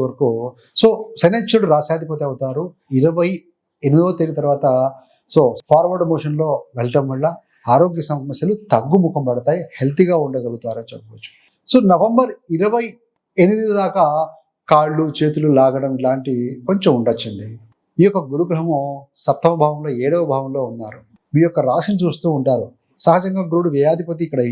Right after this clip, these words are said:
అయినా కూడాను శుభుడే కాబట్టి ఆ యొక్క శుభదృష్టి చేత పాజిటివిటీ ఉంటుంది, హెల్తీగా ఉండగలుగుతారని చెప్పవచ్చు. ఆహార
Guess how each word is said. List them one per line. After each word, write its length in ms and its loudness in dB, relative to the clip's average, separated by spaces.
అయినా 160 0
కూడాను 240 -4
శుభుడే 400 2
కాబట్టి 400 -2
ఆ 100 8
యొక్క 220 -4
శుభదృష్టి 400 -2
చేత 140 0
పాజిటివిటీ 440 0
ఉంటుంది, 360 -4
హెల్తీగా 380 4
ఉండగలుగుతారని 600 -10
చెప్పవచ్చు. 240 -20
ఆహార 240 4